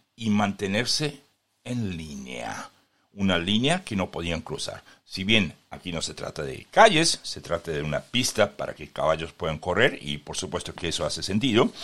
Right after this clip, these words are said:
eso también muestra un poco la, eh, la inteligencia del hombre, ¿ok?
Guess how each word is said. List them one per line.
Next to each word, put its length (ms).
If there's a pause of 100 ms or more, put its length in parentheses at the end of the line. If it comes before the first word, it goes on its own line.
(500)
eso 200
también 300
muestra 300
un 80
poco 320
la, 280 (360)
eh, 580 (640)
la 120
inteligencia 580
del 160
hombre, 320 (240)
¿ok? 180